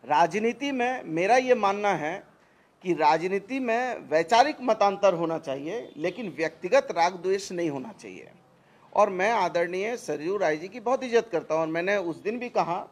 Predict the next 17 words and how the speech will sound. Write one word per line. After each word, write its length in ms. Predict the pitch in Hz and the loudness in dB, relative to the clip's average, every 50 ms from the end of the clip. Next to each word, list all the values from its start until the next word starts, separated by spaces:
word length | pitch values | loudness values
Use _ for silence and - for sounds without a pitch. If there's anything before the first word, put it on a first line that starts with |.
| _ _ _ _ _ _ _ _ _ _ - | _ _ _ _ _ _ _ _ _ _ -6
कि 80 | 190 190 | -6 -4
"निंदक 440 | 185 175 180 180 180 208 226 220 | -2 -2 -4 0 4 4 2 2
नियरे 400 | 208 202 190 190 196 190 214 226 | 0 -6 -4 -2 0 0 2 2
राखिए, 400 | 208 175 165 165 - - 214 220 | 2 4 2 2 0 -4 -2 -2
आंगन 380 | 233 220 185 170 175 190 208 214 | 0 0 0 0 -2 -4 -6 -6
कुटी 320 | 208 185 185 175 214 220 190 | -6 -8 -8 -8 -10 -14 -14
छवाए, 400 | - - 175 160 180 190 220 240 | -10 -6 -2 0 2 2 2 2
बिन 240 | 180 160 196 208 208 | 0 -2 -6 -6 -6
साबुन 420 | - - 185 175 175 190 214 214 - - | -2 0 0 0 0 -2 -6 -4 0 2
पानी 280 | 165 165 175 185 202 190 | 2 2 2 0 -4 -6
बिना 240 | 175 190 196 214 226 | -6 -6 -4 -4 -2
निर्मल 380 | 226 208 220 214 220 226 220 | -2 0 0 0 0 0 -2
करे 260 | 214 185 190 170 160 151 | -2 0 2 2 2 0
सुहाए।" 400 | - - 135 117 113 104 - - - - - - _ _ _ _ _ - - - _ _ - | -2 -6 -8 -8 -8 -8 -10 -12 -16 -20 -20 -20 _ _ _ _ _ -20 -20 -20 _ _ -4
वो 100 | 170 202 208 | 0 0 0
जितना 440 | 151 175 170 - 202 196 240 262 | 0 -2 -8 -6 -2 0 2 2
मुझे, 680 | 262 240 226 190 202 220 220 233 247 240 - - - - | 2 0 -2 -2 0 4 4 4 4 4 0 -6 -18 -20